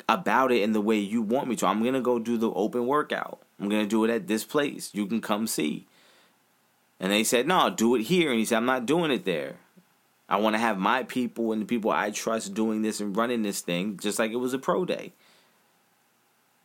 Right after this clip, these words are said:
If you wanna have a private workout, sure, I'll do that, 'cause that's, you know, I'll do that for you. But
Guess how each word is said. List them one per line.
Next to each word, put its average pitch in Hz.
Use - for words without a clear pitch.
If 95
you 135
wanna 147
have 123
a 95
private 143
workout, 196
sure, 139
I'll 98
do 104
that, 65
'cause 82
that's, 92
you 80
know, 76
I'll 120
do 160
that 78
for -
you. -
But 82